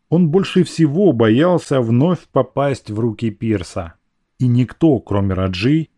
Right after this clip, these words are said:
не сможет защитить Ариэля, если Пирс –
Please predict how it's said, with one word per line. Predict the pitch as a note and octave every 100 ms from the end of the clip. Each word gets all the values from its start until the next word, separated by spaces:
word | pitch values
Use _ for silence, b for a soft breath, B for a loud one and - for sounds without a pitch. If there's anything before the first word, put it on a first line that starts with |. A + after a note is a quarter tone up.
| -
не | D3
сможет | F3+ - E3 F3 A2+ A2 F#2
защитить | G2+ - G2+ B2 G#2+ -
Ариэля, | - A2 G2+ A2+ E3 D#3 C#3+
если | B2+ B2 - A#2+
Пирс – | A2 - B2+ C#3 B2+ -